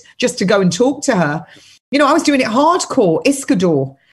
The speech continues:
but they don't let you have that. That's from the creator.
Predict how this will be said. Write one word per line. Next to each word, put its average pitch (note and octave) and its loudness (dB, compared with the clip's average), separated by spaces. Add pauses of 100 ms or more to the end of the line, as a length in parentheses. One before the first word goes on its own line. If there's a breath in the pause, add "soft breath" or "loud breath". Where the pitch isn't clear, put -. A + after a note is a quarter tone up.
(160)
but A3 -2
they C4+ 4
don't D#4+ 0
let D#4+ 2
you C#4+ 4
have D4+ 0
that. F3+ 0
That's E4 0
from F4+ 0
the D4+ 0
creator. E3+ -2